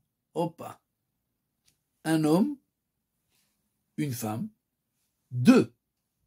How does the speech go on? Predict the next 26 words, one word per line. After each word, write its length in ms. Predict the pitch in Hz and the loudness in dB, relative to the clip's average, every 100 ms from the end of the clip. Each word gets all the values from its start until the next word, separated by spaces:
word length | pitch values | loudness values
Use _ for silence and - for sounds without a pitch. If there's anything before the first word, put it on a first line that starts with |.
| _ _ - _ _ _ _ _ _ _ _ _ _ _ 165 | _ _ -20 _ _ _ _ _ _ _ _ _ _ _ 4
Multipliez-vous. 1000 | 180 311 370 339 311 277 277 226 226 160 | 8 8 6 2 2 2 2 4 4 2
Pour 160 | 180 | -2
faire 160 | 151 269 | 2 4
la 80 | 269 | 6
mitzvah 340 | 240 170 254 | 4 6 6
de 80 | 220 | 4
pru 380 | - 196 254 233 | 0 2 4 4
urvu, 240 | 180 262 | 4 4
il 40 | 240 | 6
y 20 | |
a 40 | |
écrit 160 | 180 220 | 4 2
dans 80 | 214 | 0
le 60 | |
Shulchan 300 | 214 214 196 | -4 -4 0
Aruch 220 | 185 254 254 | 2 0 0
qu'on 100 | 226 | -2
doit 240 | 202 185 | 0 0
amener 440 | 175 175 190 349 - _ _ _ _ _ | -2 0 0 -2 -8 _ _ _ _ _
une 240 | 151 151 143 | -6 -6 -6
fille 400 | - 190 320 - _ _ _ _ _ _ _ | -2 0 0 -2 _ _ _ _ _ _ _
et 120 | 160 | -10
un 120 | 120 113 | -8 -6
garçon. 420 | 127 131 - - _ _ _ _ _ _ _ _ _ - | -4 -4 -8 -10 _ _ _ _ _ _ _ _ _ -12
Encore 480 | 127 120 165 247 | -10 0 4 4
deux, 260 | 190 135 | 2 -2